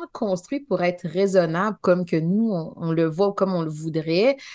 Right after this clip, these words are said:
Puis justement, ils réagissent à ça. Trois ans, là, on est dans une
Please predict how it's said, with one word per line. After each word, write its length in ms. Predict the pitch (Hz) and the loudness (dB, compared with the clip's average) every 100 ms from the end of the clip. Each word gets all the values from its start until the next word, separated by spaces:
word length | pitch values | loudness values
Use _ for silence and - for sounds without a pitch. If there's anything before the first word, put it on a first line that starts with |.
| - _ | -20 _
Puis 180 | - 165 | -10 -4
justement, 380 | 165 170 185 269 | -4 0 0 2
ils 120 | 262 | 0
réagissent 680 | 185 165 160 185 269 285 196 | 0 0 0 0 0 0 0
à 100 | 165 | 0
ça. 180 | 190 180 | 0 -2
Trois 440 | 175 214 214 214 | 0 2 2 2
ans, 140 | 285 | -2
là, 80 | 269 | 0
on 80 | 214 | 0
est 60 | 202 | 0
dans 100 | 180 | -2
une 300 | 170 175 | -2 -4